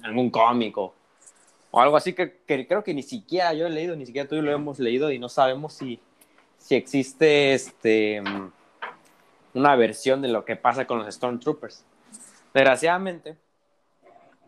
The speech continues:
agarraron a un personaje como Finn, que ya sea o el director o la situación en la que metieron al personaje, fue que se fue despedazando el <laughs> Finn, fue, fue como de que, "Ah, ya, ya, ya quítalo,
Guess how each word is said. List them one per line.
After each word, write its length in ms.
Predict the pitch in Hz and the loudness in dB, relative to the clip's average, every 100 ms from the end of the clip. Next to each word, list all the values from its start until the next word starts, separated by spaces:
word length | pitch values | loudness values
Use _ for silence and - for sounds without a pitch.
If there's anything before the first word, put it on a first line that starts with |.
| _ _ - _ | _ _ -20 _
agarraron 560 | 120 113 113 127 131 131 | -6 -6 -2 -2 -4 -6
a 100 | 120 | -8
un 80 | 127 | -8
personaje 480 | 131 127 117 131 | -10 -10 -10 -10
como 240 | - 123 120 | -6 -4 -4
Finn, 340 | - 160 147 _ _ _ _ _ _ _ _ - | -6 -10 -14 _ _ _ _ _ _ _ _ -10
que 160 | 113 | -6
ya 180 | 127 135 | -2 -2
sea 400 | 131 143 139 135 | -2 0 0 0
o 140 | 123 113 | -2 -6
el 120 | 101 | -4
director 800 | 110 104 - - 127 127 120 117 | -6 -6 -10 0 2 4 2 0
o 240 | 104 104 | -2 -4
la 200 | 104 101 | -4 -4
situación 640 | 98 117 101 104 - 127 139 | -6 -10 -4 -6 -2 -2 -2
en 80 | 127 | -2
la 120 | 107 | -4
que 80 | 107 | -8
metieron 340 | 98 120 135 | -4 0 2
al 140 | 139 - | 2 2
personaje, 680 | 117 107 104 113 - 170 _ _ _ _ _ _ _ _ _ _ _ _ | -2 0 -4 -4 -4 -6 _ _ _ _ _ _ _ _ _ _ _ _
fue 140 | - 110 | -8 -2
que 140 | 139 | -2
se 180 | - 117 | 0 -2
fue 160 | - 120 | 2 0
despedazando 920 | 131 - 123 104 95 123 135 131 107 | 0 -2 0 0 0 0 0 0 -2
el 200 | 98 95 _ | -4 -10 _
<laughs> 800 | - 175 - - _ _ _ _ | 0 0 0 -20 _ _ _ _
Finn, 220 | - 190 160 | 2 2 4
fue, 240 | 160 143 | 2 4
fue 140 | 160 | 2
como 180 | 156 190 | 4 4
de 80 | 131 | 4
que, 80 | 147 | 2
"Ah, 120 | 175 | 0
ya, 200 | 208 214 | 2 2
ya, 220 | 208 202 | 2 -2
ya 140 | 180 185 | -2 -4
quítalo, 380 | 240 113 98 | -4 -6 -8